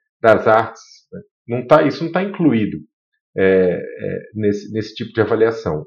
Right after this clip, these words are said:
E esse tipo de avaliação tem uma força prescritiva. Essa força prescritiva já tava em curso anteriormente mesmo à B N C C, a ponto de, ah, não sei se é exatamente errado isso, né, mas a ponto de,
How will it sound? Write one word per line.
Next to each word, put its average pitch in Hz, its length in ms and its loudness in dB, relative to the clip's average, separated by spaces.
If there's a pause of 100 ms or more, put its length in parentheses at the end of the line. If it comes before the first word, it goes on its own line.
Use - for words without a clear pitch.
(440)
E 180 60 6
esse 202 160 4
tipo - 140 -4
de 175 80 4
avaliação 151 580 4
tem 170 140 0
uma 170 240 -2
força 165 440 4
prescritiva. 113 920 -4 (1160)
Essa 143 220 6
força 190 340 4
prescritiva 143 680 -2
já 151 100 2
tava 160 300 4
em 165 100 -6
curso 165 340 -2
anteriormente 147 680 0
mesmo 131 260 -2
à 110 80 -6
B - 120 -2
N 101 100 -4
C 95 160 -10
C, - 220 -10 (600)
a 110 80 4
ponto 143 560 2
de, 113 460 -8 (340)
ah, 98 500 2 (180)
não 127 200 -8
sei 131 180 0
se 127 120 -2
é - 20 2
exatamente 113 760 4
errado 110 500 -2
isso, 135 240 -12
né, 120 120 -8 (160)
mas 120 200 -2
a 131 80 -6
ponto 147 340 -2
de, 131 240 -10